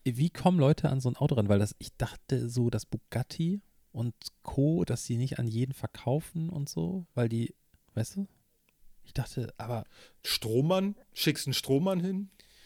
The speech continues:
Speaker 1: aber der kriegt ja nie wieder so ein
Speaker 2: Gibst
Speaker 1: Auto.
Speaker 2: dem einen Koffer Cash, dann verkaufen die den schon.
Speaker 1: Weil ich, ich,
Speaker 2: Die
Speaker 1: das
Speaker 2: wollen ja
Speaker 1: find
Speaker 2: auch
Speaker 1: ich immer
Speaker 2: Geld
Speaker 1: so
Speaker 2: haben. Autohersteller brauchen ja Geld.
Speaker 1: Das finde ich immer so faszinierend, weil es ist ja auch so, dass es so Sondermodelle gibt von Ferrari ganz oft und so und die sind dann super limitiert und du kriegst nur so einen,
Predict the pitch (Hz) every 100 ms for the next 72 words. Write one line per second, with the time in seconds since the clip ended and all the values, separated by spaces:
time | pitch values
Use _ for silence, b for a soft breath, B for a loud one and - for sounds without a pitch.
0 | b b 117 117 131 - 151 135 131 131
1 | 180 208 90 175 90 147 127 - - 147
2 | 135 156 147 127 - 143 190 - 123 151
3 | 147 226 175 107 101 98 107 B - 113
4 | - 135 120 - 127 - 123 156 180 180
5 | 156 131 135 107 104 147 165 160 180 165
6 | 156 151 160 139 131 139 - b b b
7 | b b - - 233 214 156 147 147 160
8 | 156 110 104 131 - 117 120 - 104 110
9 | 107 101 95 123 117 95 95 92 92 -
10 | 104 95 92 - 98 90 101 113 107 101
11 | - 107 107 - 104 110 113 113 107 98
12 | 107 104 101 131 - 120 113 113 - -
13 | 160 - - 110 - - - - 117 120
14 | 180 226 151 - 123 156 240